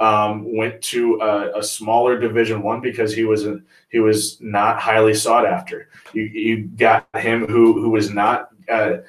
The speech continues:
considered in, uh, as highly as others in the, the draft. And now you've,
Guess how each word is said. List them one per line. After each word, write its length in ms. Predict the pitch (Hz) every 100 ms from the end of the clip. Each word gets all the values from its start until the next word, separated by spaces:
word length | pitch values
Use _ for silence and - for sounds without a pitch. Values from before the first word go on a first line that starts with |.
| _ -
considered 520 | 123 - 123 127 120
in, 320 | 117 117 113
uh, 300 | 110 101 98 -
as 160 | 113
highly 320 | 113 110 117
as 100 | 110
others 360 | 104 110 120 110
in 380 | 104 110 107 110 - _ -
the, 320 | 117 110 104
the 100 | 113
draft. 520 | 98 117 151 - - _ _ 120
And 100 | 117
now 160 | 127
you've, 340 | 131 127 107